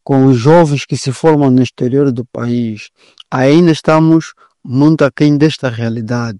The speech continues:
O que o executivo angolano deve fazer para mitigar essa situação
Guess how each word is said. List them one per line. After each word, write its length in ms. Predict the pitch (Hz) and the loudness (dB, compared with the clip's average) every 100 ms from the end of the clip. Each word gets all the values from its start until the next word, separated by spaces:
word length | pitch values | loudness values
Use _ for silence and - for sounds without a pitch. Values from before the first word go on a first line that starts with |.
| _ | _
O 140 | 143 | -6
que 140 | 135 151 | -2 0
o 200 | 143 147 | 0 -2
executivo 580 | 139 160 156 - 220 185 | 0 0 0 0 2 2
angolano 680 | 156 151 160 165 151 131 135 | 4 4 4 4 4 0 -4
deve 400 | 131 165 151 143 | 0 0 2 -2
fazer 540 | - 127 131 143 127 - _ _ _ | -2 -4 -2 -2 -4 -8 _ _ _
para 200 | 143 139 | -2 0
mitigar 560 | 147 202 180 147 151 | 4 2 2 0 0
essa 80 | 151 | 0
situação 760 | 135 - 135 123 - 151 135 120 | -6 -10 -8 -8 -6 -4 -4 -6